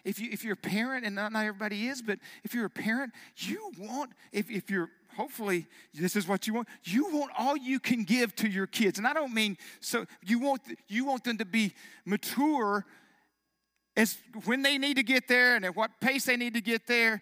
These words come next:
Some of you had to grow up way too quick, and you should have had an opportunity to grow at the pace you needed to. I get that. But for, but for, for, for, for raising your kids, you want them to be mature enough to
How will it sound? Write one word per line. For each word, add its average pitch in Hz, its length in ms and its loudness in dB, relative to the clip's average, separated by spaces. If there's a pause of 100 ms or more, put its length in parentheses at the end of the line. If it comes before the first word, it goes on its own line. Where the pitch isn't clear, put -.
Some 254 160 -2
of 233 140 2
you 220 60 2
had 226 120 4
to 208 60 0
grow 220 180 -2
up 240 120 -6
way 247 160 0
too 208 200 -4
quick, 180 300 -2
and 175 80 -6
you 175 80 -6
should 190 200 -6
have 180 80 -4
had 185 140 2
an 180 100 0
opportunity 180 380 -2
to 180 80 -2
grow 185 260 -4 (1160)
at 165 100 -2
the 196 80 -2
pace 190 260 2
you 185 80 -4
needed 190 280 0
to. 156 120 -4
I 160 160 2
get 180 280 0
that. 160 240 0 (160)
But 196 180 -6
for, 196 180 -4 (180)
but 214 180 -2
for, 196 260 -2
for, 208 180 -6 (120)
for, 208 160 -6 (140)
for 190 200 -6 (140)
raising 247 400 2
your 208 80 0
kids, 254 400 0 (160)
you 262 160 0
want 269 160 2
them 240 120 2
to 220 80 2
be 220 140 2
mature 240 800 -2 (180)
enough 226 360 2
to 208 200 -4